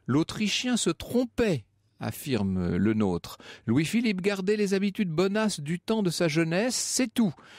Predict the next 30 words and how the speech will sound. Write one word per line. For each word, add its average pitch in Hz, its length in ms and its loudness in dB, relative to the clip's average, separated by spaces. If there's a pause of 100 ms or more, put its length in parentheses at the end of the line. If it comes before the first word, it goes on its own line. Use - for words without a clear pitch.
(420)
Un 147 160 4
temps 233 360 0
où 147 120 2
l'étalage 143 640 0
n'était 104 240 -2
pas 123 180 0
de 113 60 -6
bon 110 180 2
goût. 98 220 -4 (240)
En 120 100 4
quoi 117 180 2
d'ailleurs 104 360 2
il 92 80 2
retardait, 98 520 -2 (280)
car - 160 -4
c'est 113 180 0
un 113 60 2
phénomène 127 440 2
déconcertant 147 840 -2
autant 117 240 0
qu'inexplicable. 170 880 0
Plus 208 320 0
Paris 214 460 0
se 190 160 0
démocratise 139 760 -2
au 117 80 2
cours 117 220 -2
du 110 100 0
dix-neuvième 104 520 2
siècle, - 320 -2